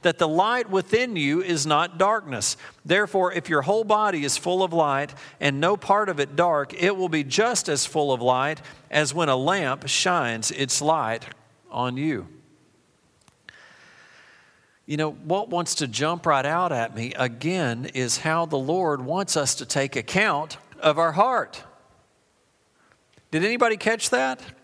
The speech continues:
"See to it that the light within you is not darkness." Who see to it? Us. Make sure that what's in there is not darkness. How is one way we can determine whether it's darkness?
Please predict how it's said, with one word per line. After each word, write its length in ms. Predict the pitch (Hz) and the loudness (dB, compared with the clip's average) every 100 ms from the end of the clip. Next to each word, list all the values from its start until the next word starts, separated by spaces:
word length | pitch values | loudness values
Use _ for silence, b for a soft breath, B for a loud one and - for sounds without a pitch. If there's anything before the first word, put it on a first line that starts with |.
| _ | _
"See 400 | - - 294 294 | 2 2 2 2
to 280 | 226 175 185 | 2 2 2
it 100 | 220 | 2
that 140 | 220 | 0
the 100 | 220 | 2
light 320 | 202 220 254 277 | 4 2 2 0
within 400 | 214 254 254 196 | 0 0 0 0
you 160 | 196 | 0
is 180 | 214 165 | 0 2
not 260 | 185 208 202 | 2 2 2
darkness." 680 | 254 254 175 107 - - - _ _ _ _ _ b b b b b b b b b b _ - | 0 0 -2 -2 0 -2 -6 _ _ _ _ _ b b b b b b b b b b _ 0
Who 240 | 285 262 | 0 2
see 280 | - 208 165 | 0 0 0
to 240 | - 147 | 0 0
it? 220 | 95 - - _ _ _ _ _ _ _ _ _ _ _ _ _ _ _ _ _ _ _ _ _ _ _ _ | -2 -8 -18 _ _ _ _ _ _ _ _ _ _ _ _ _ _ _ _ _ _ _ _ _ _ _ _
Us. 600 | 247 302 170 - - - - _ _ _ b b b b b b b b b _ | 4 4 0 0 0 -2 -6 _ _ _ b b b b b b b b b _
Make 380 | 139 185 240 - | 0 2 2 0
sure 600 | - - 294 320 240 220 | 0 2 2 4 4 2
that 140 | 226 | 0
what's 320 | 220 214 - 262 | 0 2 2 0
in 180 | 277 | 2
there 200 | 214 202 | 2 2
is 120 | 208 175 | 2 2
not 220 | 220 220 | 0 2
darkness. 460 | 240 247 196 147 | 2 2 0 2
How 220 | 202 285 247 | 2 4 2
is 140 | 170 | 0
one 240 | 226 226 | 0 2
way 220 | 208 233 220 | 2 2 2
we 180 | 208 | 0
can 160 | 214 214 | 0 -2
determine 640 | 185 156 214 240 208 185 | -2 0 0 2 0 2
whether 260 | 190 202 208 | 2 2 0
it's 180 | 208 - | 0 2
darkness? 680 | 226 254 202 123 - - | 2 2 -2 -2 0 -2